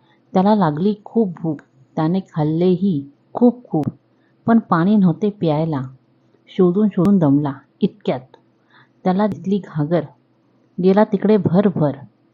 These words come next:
उडून बसला घागरीवर. पाणी होते तळाशी, त्याची चोच पोचवावी कशी? पाणी चोचीत येईना, काय करावे कळेना.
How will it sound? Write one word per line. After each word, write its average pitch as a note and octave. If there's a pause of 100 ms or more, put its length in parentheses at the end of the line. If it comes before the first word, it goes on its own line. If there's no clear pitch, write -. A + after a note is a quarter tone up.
(420)
उडून G#3+
बसला F#3+
घागरीवर. D#3+ (540)
पाणी F3+
होते F3+
तळाशी, D#3 (880)
त्याची G3+
चोच A3+
पोचवावी G3+
कशी? E3+ (760)
पाणी F#3+
चोचीत G3
येईना, F3 (460)
काय F3
करावे F#3 (160)
कळेना. F3+